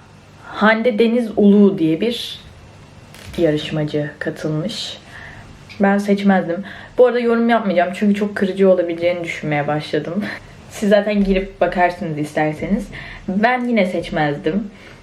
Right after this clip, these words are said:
Ee, yine büyük ihtimal burundan ya, ya da bir tuhaflık var ama büyük ihtimal ya burundan ya da başka bir şeyden.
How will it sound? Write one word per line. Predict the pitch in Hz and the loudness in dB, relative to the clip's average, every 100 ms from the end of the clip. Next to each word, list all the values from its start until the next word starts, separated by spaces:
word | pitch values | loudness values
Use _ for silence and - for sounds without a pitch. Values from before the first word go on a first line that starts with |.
| - - - | -20 -8 -4
Ee, | 160 151 147 147 147 - - - - 185 - | 0 0 0 -2 -4 -4 -6 -6 -8 -10 0
yine | 202 190 175 | 4 4 4
büyük | 170 | -2
ihtimal | - 165 165 | -4 -2 -2
burundan | 165 165 151 143 175 196 - | -4 -4 -2 -2 -4 -6 2
ya, | 180 - | 2 2
ya | 175 | 0
da | 170 | 0
bir | 180 | -2
tuhaflık | - 175 165 196 | -6 -8 -6 -4
var | 180 | -2
ama | 175 147 - - | -4 -6 -8 -8
büyük | 190 | -6
ihtimal | 190 175 | -4 0
ya | 185 180 | 0 0
burundan | 165 151 156 | -6 -4 -4
ya | 156 151 | -4 -4
da | |
başka | 147 151 - | -4 -6 -8
bir | - | -8
şeyden. | 147 156 208 | -4 -4 -4